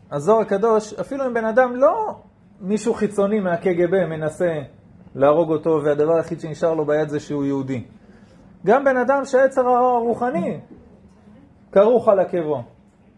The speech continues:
והיצר הרע לא מפסיק לשגע אותו. והוא אומר, "יש לי את העבירה הזאת, ואת העבירה הזאת, ויש לי הרגל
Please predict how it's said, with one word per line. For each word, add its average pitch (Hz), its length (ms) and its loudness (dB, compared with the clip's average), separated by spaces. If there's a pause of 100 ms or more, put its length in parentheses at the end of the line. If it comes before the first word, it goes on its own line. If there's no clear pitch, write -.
(140)
והיצר 226 360 0
הרע 226 300 4
לא 247 220 0
מפסיק 247 260 -8
לשגע 226 340 -2
אותו. 160 260 -2 (1080)
והוא 143 120 0
אומר, 220 180 2
"יש 208 120 -2
לי 208 60 2
את 196 100 0
העבירה 190 320 4
הזאת, 175 320 -2
ואת 170 180 -6
העבירה 180 320 2
הזאת, 165 260 -2
ויש 170 180 -8
לי 185 80 -2
הרגל 180 240 -2